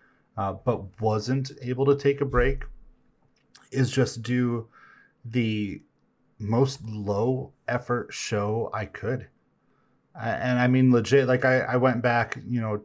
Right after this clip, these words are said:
into my archives and I, I found a, uh, a trivia round from my very first year of hosting trivia, uh, that I happened to have done, like, on that same date, you know, a,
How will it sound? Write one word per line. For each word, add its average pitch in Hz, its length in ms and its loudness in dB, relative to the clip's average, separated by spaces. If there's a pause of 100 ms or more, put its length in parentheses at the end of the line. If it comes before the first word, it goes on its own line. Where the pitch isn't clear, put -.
into 120 300 -2
my 110 180 0
archives 110 640 2
and 110 80 -2
I, 101 200 -6 (380)
I 110 100 0
found 117 540 2
a, 110 320 0
uh, 98 240 -6 (440)
a 113 140 -8
trivia 127 500 2
round 107 440 0
from 107 600 0 (300)
my 120 120 2
very 117 380 2
first 113 500 -4
year 113 280 0
of 101 100 -4
hosting 113 400 -2
trivia, 107 540 -4 (500)
uh, 95 340 -4
that 104 180 -4
I 101 120 -2
happened 107 640 -6
to 113 220 -8
have 101 280 -6 (220)
done, 104 380 2 (420)
like, 110 120 -2
on 120 180 6
that 110 220 2
same 101 460 -2 (100)
date, - 540 -8 (580)
you 87 80 -8
know, 92 180 -4
a, 90 160 -6